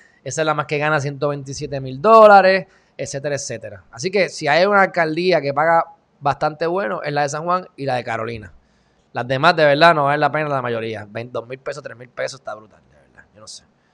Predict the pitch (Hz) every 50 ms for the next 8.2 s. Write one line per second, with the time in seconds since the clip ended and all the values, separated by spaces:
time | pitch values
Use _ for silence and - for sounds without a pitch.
0 | _ _ _ _ _ _ _ _ _ _ _ 107 113 107 - - - _ - -
1 | _ _ _ _ _ _ _ _ _ _ _ _ _ _ _ _ - 110 113 117
2 | 117 127 135 131 123 123 117 113 110 101 98 104 101 98 98 98 95 _ _ _
3 | _ _ _ _ _ 139 147 151 143 131 - _ _ _ _ _ _ _ _ _
4 | _ _ _ _ _ _ _ _ _ _ _ _ - 165 156 156 156 160 156 -
5 | 185 196 208 190 208 208 208 208 196 180 170 160 139 147 143 135 127 117 120 117
6 | - 156 160 160 175 180 185 180 175 160 165 147 143 156 139 160 165 165 165 160
7 | 156 151 151 165 147 175 160 143 139 127 147 143 131 139 127 123 123 - 143 139
8 | 147 156 151